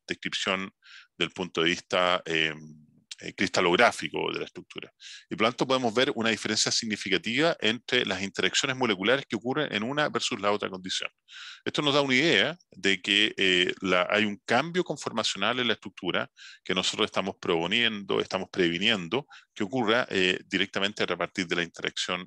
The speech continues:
entre, eh, el, eh, la molécula y nuestra droga. Aquí hacemos una nueva representación y ahora lo que nos interesa es no ir a representar los distintos, eh, aminoácidos. Los aminoácidos son los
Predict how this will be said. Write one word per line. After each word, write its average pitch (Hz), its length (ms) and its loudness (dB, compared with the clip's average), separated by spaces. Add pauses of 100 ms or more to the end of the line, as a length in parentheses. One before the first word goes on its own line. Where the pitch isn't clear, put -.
entre, 85 500 0
eh, 80 520 -6
el, 78 500 -8 (600)
eh, 78 760 -6 (460)
la 87 360 0
molécula 90 640 2
y 90 80 -4
nuestra 80 280 -6
droga. 71 280 -8 (480)
Aquí 110 240 2
hacemos 123 380 2
una 110 440 2
nueva 110 220 2
representación 139 800 0
y 110 60 0
ahora 104 180 2
lo 104 100 2
que 98 80 0
nos 95 100 -4
interesa 98 540 0
es 120 160 0 (380)
no 135 140 4
ir 180 80 6
a 165 60 6
representar 123 460 0
los 107 160 6
distintos, 101 840 2
eh, 80 400 2 (100)
aminoácidos. 85 840 2
Los 90 140 0
aminoácidos 82 520 0
son 80 160 -4
los 82 100 -4